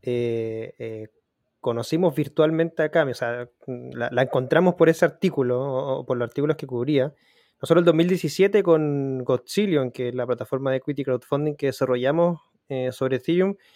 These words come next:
hicimos un I C O ahí en, en dos mil diecisiete, en septiembre. Y, y efectivamente fue, fue, fue todo un proceso el que vivimos, el que durante semanas cambiaba,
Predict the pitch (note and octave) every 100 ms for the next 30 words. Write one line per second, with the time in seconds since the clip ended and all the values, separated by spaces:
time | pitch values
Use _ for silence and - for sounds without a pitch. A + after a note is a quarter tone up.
0 | _ _ _ - - D3 D#3 D#3 D3+ C#3+
1 | C#3 D3+ D3+ D3 C#3 C3+ C#3 C3+ C3 B2
2 | A#2+ A2+ A2 A2 A2 A2+ A2 A2 A#2 B2
3 | A#2+ A2+ B2+ A2 G#2 G#2 G#2 A2 - A#2+
4 | - D3+ C3 A2 A2+ _ _ _ _ _
5 | _ _ C3 B2 B2 A#2+ A#2 A2+ A2 G#2+
6 | G#2+ - _ _ _ B2+ - E3+ A#2+ A#2
7 | D3+ D#3 E3+ A#2+ - B2 A#2+ - B2 C3
8 | B2 A#2 C3+ E3 D#3 B2 - D#3 D3 E3
9 | - C3+ A#2+ B2+ D#3 D#3 D#3 D3 - B2
10 | A2+ A2+ - G2+ B2+ A#2 A#2 A2 - A2+
11 | A2 G#2+ G#2 G#2+ _ _ - C3+ B2 D3+
12 | D#3+ C#3+ B2 B2 C3 C#3 C#3+ C3+ C3 B2
13 | A#2 A2+ A2+ A#2 A#2+